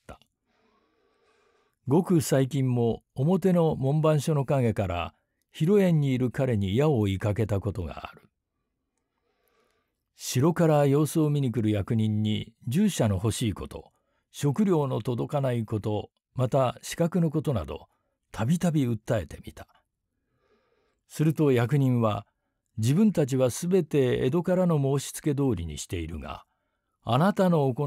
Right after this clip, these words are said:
いがあまりに粗暴で、従者が皆逃げ出してしまうのである。食料はきちんと届いているはずである」と答え、また資格の件については次のように言った。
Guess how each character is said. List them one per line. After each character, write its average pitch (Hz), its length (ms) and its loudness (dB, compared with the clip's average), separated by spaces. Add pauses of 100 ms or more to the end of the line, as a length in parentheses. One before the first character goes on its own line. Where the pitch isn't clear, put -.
(100)
い 143 120 0
が 135 360 -2
あ 127 80 0
ま 160 140 2
り 185 100 2
に 131 200 2
粗 117 200 -4
暴 117 280 -2
で、 113 340 -2 (400)
従 156 240 0
者 131 160 0
が 117 200 2
皆 143 320 0
逃 120 160 -2
げ 131 100 0
出 127 100 0
し - 100 -8
て 120 120 -2
し - 100 -8
ま 113 140 2
う 95 80 -2
の 67 100 -8
で 73 140 -10
あ - 120 -14
る。 - 140 -20 (1080)
食 151 260 2
料 156 180 4
は 123 100 4
き - 140 -8
ち 175 120 0
ん 165 60 2
と 139 180 0
届 139 280 0
い 120 80 0
て 131 80 0
い 117 120 2
る 107 120 2
は 101 120 -2
ず 101 140 -4
で 107 100 2
あ 101 160 0
る」 90 140 -4
と 90 140 -8
答 92 320 -6
え、 64 240 -14 (480)
ま 117 160 0
た 120 320 0 (260)
資 - 160 -10
格 180 240 0
の 185 140 2
件 170 180 2
に 120 140 2
つ 110 120 -4
い 95 120 -2
て 98 80 -6
は 80 320 -6 (100)
次 135 300 0
の 156 120 2
よ 82 220 -2
う 71 60 -12
に 71 100 -14
言 67 80 -18
っ - 40 -20 (200)
た。 - 240 -14